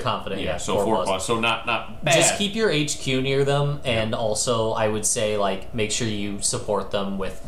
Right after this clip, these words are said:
Speaker 1: things that have M Gs and
Speaker 2: Yeah,
Speaker 1: infantry
Speaker 2: do
Speaker 1: and stuff
Speaker 2: not,
Speaker 1: like
Speaker 2: do
Speaker 1: that.
Speaker 2: not roll them up
Speaker 1: Don't let
Speaker 2: by
Speaker 1: them, don't,
Speaker 2: themselves.
Speaker 1: don't let, don't let them get assaulted. Uh,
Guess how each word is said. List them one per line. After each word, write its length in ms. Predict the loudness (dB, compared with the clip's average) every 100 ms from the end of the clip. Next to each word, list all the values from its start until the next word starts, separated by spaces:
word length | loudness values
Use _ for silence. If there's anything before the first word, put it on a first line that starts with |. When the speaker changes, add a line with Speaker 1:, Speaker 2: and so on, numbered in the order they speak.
| -2
Speaker 1:
things 220 | -2 0
that 140 | -2 0
have 180 | 0
M 180 | 0 -2
Gs 360 | -6 -6 -6 -6
and 140 | -2
Speaker 2:
Yeah, 120 | -2 -2
Speaker 1:
infantry 280 | -4 -2
Speaker 2:
do 40 | 0
Speaker 1:
and 60 | 2
stuff 100 | 0
Speaker 2:
not, 80 | 0
Speaker 1:
like 80 | 0
Speaker 2:
do 60 |
Speaker 1:
that. 80 | 0
Speaker 2:
not 240 | 0 -2
roll 160 | -2 -2
them 120 | 0
up 40 | 0
Speaker 1:
Don't 140 | 2
let 100 | 2
Speaker 2:
by 60 | 0
Speaker 1:
them, 80 | -2
don't, 60 | -2
Speaker 2:
themselves. 260 | 0 0
Speaker 1:
don't 100 | 2
let, 180 | 0 0
don't 120 | 2
let 100 | 2 2
them 100 | 2
get 120 | 4
assaulted. 600 | 4 2 0 0 0 0 -4 0
Uh, 500 | 2 4 4 2